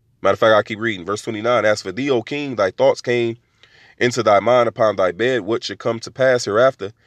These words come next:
And he that revealeth secrets maketh known to thee what shall come to pass." Right? And these things were written for our learning. Verse thirty,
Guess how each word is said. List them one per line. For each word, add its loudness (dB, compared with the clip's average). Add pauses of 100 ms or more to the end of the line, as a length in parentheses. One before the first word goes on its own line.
(200)
And -6
he 0
that 4
revealeth -4
secrets -10
maketh -8
known -4
to -10
thee -4
what 0
shall 0
come -4
to -10
pass." -2 (320)
Right? 2
And -8
these -6
things -4
were -8
written -4
for 2
our 2
learning. -4
Verse -4
thirty, 0